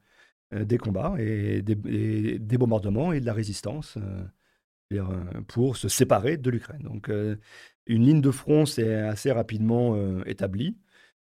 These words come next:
euh, et qui a donné, mais qui a donné les limites, euh, qui étaient en, euh,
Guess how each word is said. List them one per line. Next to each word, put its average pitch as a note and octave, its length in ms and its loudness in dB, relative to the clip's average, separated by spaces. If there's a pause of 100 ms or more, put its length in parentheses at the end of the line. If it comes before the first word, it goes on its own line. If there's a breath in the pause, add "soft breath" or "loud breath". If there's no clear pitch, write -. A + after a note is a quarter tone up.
(120)
euh, G#2 880 2 (100)
et G#2+ 120 -4
qui G#2+ 140 -4
a G2+ 100 0
donné, G#2 320 4
mais A#2 220 2
qui G#2 160 -8
a G2+ 60 -4
donné G2+ 260 0
les G#2+ 120 0
limites, G#2 520 -2 (140)
euh, G2 400 -6
qui G2+ 180 -8
étaient G2 220 -2
en, G2 340 0
euh, G2 340 -4